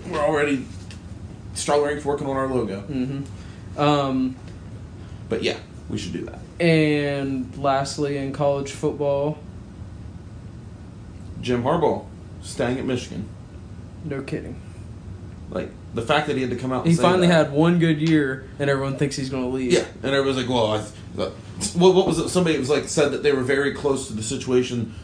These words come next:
Speaker 1: knows that he likes the Green Bay area. I'm like,
Speaker 2: Really?
Speaker 1: "I don't think Jim Harbaugh's gonna go coach in Green Bay. He can't, he won't be able to keep up his tough guy, wear khakis, and just a long sleeve mentality in Green Bay in the winter.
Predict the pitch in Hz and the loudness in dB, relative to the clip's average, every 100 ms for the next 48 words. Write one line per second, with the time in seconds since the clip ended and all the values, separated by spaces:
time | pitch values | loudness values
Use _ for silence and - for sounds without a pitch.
0 | - 127 127 117 - 117 123 123 123 123 | -2 2 4 2 -2 0 2 2 0 -2
1 | 113 123 110 110 110 107 - 104 78 67 | 0 0 2 0 0 -2 -4 -4 -4 -4
2 | 65 - - - - 113 98 - - - | -6 -10 -14 -12 -6 -4 -4 -6 -12 -14
3 | - 107 120 165 - - - 110 107 - | -10 -6 -4 -4 -6 -12 -6 -2 -2 -2
4 | 113 104 95 82 80 65 95 110 101 101 | -4 -4 -4 -4 -4 -6 -6 -6 -6 -6
5 | 85 117 - 147 - 113 104 110 110 110 | -6 -8 -8 -8 -6 -6 -6 -4 -2 -2
6 | 120 - - - - - - - - 131 | -4 -10 -14 -14 -12 -12 -12 -4 -2 0
7 | 113 - - - - 165 170 147 139 120 | -2 -4 -12 -6 2 4 4 4 2 2
8 | 113 - - - - - - - 135 135 | -2 -8 -16 -16 -14 -14 -10 -2 2 2
9 | 120 117 - 135 120 - 117 113 113 117 | 2 0 0 2 2 2 2 2 2 2
10 | 113 - 113 110 110 104 104 104 104 107 | 0 0 -2 0 -2 -2 -2 -4 -2 0
11 | 110 107 110 104 104 92 110 107 104 101 | 0 -2 -2 0 -2 -2 0 0 0 -2
12 | 101 - - - 110 101 101 98 87 92 | -6 -10 -14 -6 -2 -2 -2 -4 -2 -2
13 | 78 69 117 107 | -2 -6 -4 -4